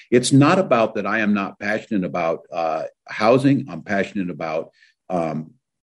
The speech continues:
criminal justice reform. I'm passionate about, uh, environmental issues. But I also think that there's a place that people need to realize you're not elected to these offices just to espouse a position.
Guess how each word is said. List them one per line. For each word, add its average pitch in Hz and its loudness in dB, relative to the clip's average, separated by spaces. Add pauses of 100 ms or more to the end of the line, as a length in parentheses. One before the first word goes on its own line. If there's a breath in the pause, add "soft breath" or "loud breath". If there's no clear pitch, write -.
(240)
criminal 110 2
justice 131 -4
reform. 131 2 (140)
I'm 92 -8
passionate 110 -2
about, 90 -4 (120)
uh, 85 -8
environmental 98 -2
issues. 143 0 (340 soft breath)
But 135 4
I 143 6
also 165 0
think 113 -4
that 113 -8
there's 104 -2
a 95 -8
place 139 2
that - -4
people 120 -2
need 104 2
to 95 -4
realize 113 0
you're 113 -2
not 170 -2
elected 117 -2
to 107 -10
these 95 -6
offices 98 -8
just - -10
to 110 -2
espouse 95 -8
a 90 -14
position. 92 -6